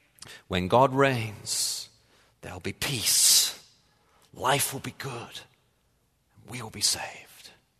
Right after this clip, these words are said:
So here's that vision of the coming kingdom. It makes us orient our individualistic me around him.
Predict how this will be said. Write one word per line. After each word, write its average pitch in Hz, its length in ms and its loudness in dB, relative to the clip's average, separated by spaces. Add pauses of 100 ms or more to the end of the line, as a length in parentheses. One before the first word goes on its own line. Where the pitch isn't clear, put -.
(1700)
So - 140 -14
here's 127 240 0
that 127 160 4
vision 131 400 8
of 107 60 0
the 123 60 2
coming 127 320 4
kingdom. 143 520 2
It 127 80 0
makes 139 260 0
us 123 160 -2
orient 135 1120 -2 (400)
our - 220 -4
individualistic 117 1600 -4 (420)
me 127 640 -6
around 107 560 -4 (560)
him. 160 500 -4